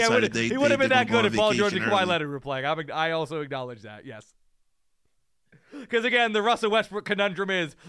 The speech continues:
Speaker 2: what Russell Westbrook is only effective on a team that has no players who are better than Russell Westbrook, and thusly that team cannot do anything. It is,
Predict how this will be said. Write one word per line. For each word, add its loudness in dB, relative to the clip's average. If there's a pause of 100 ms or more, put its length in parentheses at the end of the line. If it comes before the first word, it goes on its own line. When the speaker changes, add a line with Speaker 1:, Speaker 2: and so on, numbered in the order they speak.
Speaker 2:
what -4
Russell -2
Westbrook -2
is -8
only -2
effective -4
on -2
a -6
team -10
that -6
has -6
no -2
players -8 (260)
who -4
are 0
better -2
than -8
Russell -4
Westbrook, -8 (240)
and -6
thusly -4
that -4
team -6
cannot -4
do -8
anything. -10
It -8
is, -12